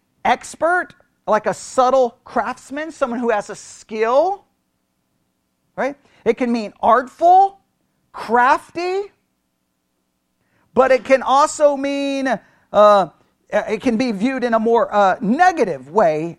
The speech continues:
as well. So isn't that interesting? Now, if we look up, uh, crafty, it can be adept in the use of subtlety and cunning. So it's still do-, talking about a skill, right?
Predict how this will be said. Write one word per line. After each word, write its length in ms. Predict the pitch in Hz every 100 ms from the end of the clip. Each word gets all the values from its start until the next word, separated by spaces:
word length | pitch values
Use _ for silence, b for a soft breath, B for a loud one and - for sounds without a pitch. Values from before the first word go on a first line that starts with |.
| -
as 300 | 175 170 160
well. 480 | 269 349 143 110 - _ _
So 220 | - 247 220
isn't 200 | 277 277
that 260 | 330 -
interesting? 560 | 240 - 185 - 135 117 b 185
Now, 100 | 226
if 80 |
we 100 | 262
look 200 | 262 262
up, 380 | 262 - _ -
uh, 180 | 185 180
crafty, 800 | - - 302 359 415 - 156 220 - _ _ _ _ _ _ _ _ _ _
it 100 | 208
can 140 | 262 247
be 100 | 240
adept 460 | 160 220 302 -
in 80 | 247
the 80 | 226
use 320 | 226 262 -
of 120 | 196
subtlety 760 | - 277 294 294 202 226 226 -
and 280 | 208 196 -
cunning. 680 | - 320 370 269 131 101 110 _ _ _ _ _ _ _ _ _ _ _ _ _ -
So 120 | 240
it's 120 | 226
still 260 | - 320 330
do-, 320 | 254 233 262
talking 400 | - 262 - 240
about 380 | 220 214 220 226
a 80 | 208
skill, 720 | 196 - - 339 339 147 - _ _
right? 460 | 156 190 262 330